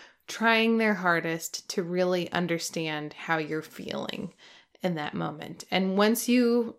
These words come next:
know that that person is on your team, it's not you versus the person, it's both of you trying to come to an understanding of how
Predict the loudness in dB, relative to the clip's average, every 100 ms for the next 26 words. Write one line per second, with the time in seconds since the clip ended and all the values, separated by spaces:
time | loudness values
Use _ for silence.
0 | 2 4 6 4 4 2 0 -4 -2 0
1 | 0 -4 -12 _ 2 2 2 0 0 0
2 | -2 -2 -2 0 2 2 0 0 -2 -2
3 | -2 -4 -2 0 4 4 2 -8 -20 -20
4 | -20 _ -8 0 2 4 4 4 4 0
5 | 0 0 2 0 0 -2 -4 -4 -4 -6
6 | -8 2 4 4 0 2 2 0 -2 -4
7 | -2 0 -2 -4 -4 -6 -2 0 2 2
8 | 0 -2 -4 -4 -4 -4 -4 -4 -4 -6
9 | -2 2 2 0